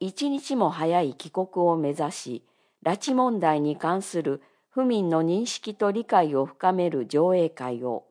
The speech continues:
開催します。日時、一月二十日土曜、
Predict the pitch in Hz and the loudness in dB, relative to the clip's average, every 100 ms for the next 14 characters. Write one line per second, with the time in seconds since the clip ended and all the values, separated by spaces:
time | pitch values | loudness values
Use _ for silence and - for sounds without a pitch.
0 | _ 139 160 - 147 127 - - 120 120 | _ -6 -6 0 2 2 -2 -8 -8 -8
1 | - _ _ _ _ _ _ _ _ _ | -16 _ _ _ _ _ _ _ _ _
2 | - 196 277 214 139 135 120 - _ _ | -4 0 0 -2 -6 -6 -10 -12 _ _
3 | _ 185 185 285 269 269 240 233 220 - | _ -6 -4 0 2 2 -2 -4 -4 -4
4 | - 180 170 135 156 139 - | -2 0 2 2 2 2 -2